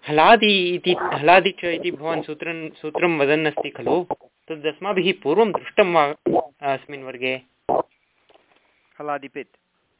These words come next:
Speaker 2: हलादि च,
Speaker 1: आम्।
Speaker 2: क्षम्यतां, हलि च इति वा?
Speaker 1: हा, हलि च इति।
Speaker 2: उम्, गतसप्ताहे अस्माभिः दृष्टं।
Speaker 1: हा।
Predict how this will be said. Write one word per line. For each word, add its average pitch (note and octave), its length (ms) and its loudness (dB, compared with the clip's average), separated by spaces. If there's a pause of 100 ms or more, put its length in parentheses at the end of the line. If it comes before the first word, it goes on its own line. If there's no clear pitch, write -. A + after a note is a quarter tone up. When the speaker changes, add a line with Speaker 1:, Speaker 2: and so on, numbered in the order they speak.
(300)
Speaker 2:
हलादि D#3+ 300 -4
च, D3+ 140 -14
Speaker 1:
आम्। D3 380 -6
Speaker 2:
क्षम्यतां, C#3+ 480 -12
हलि D3+ 240 -12
च - 140 -14
इति A2+ 280 -12
वा? A#2+ 260 -12 (760)
Speaker 1:
हा, D#3 140 4
हलि D3 180 -2
च D3+ 120 -8
इति। A#2+ 340 -10 (2000)
Speaker 2:
उम्, D3+ 260 -20
गतसप्ताहे F3+ 760 -14
अस्माभिः F3 400 -18
दृष्टं। E3 420 -20 (680)
Speaker 1:
हा। F#3 180 -20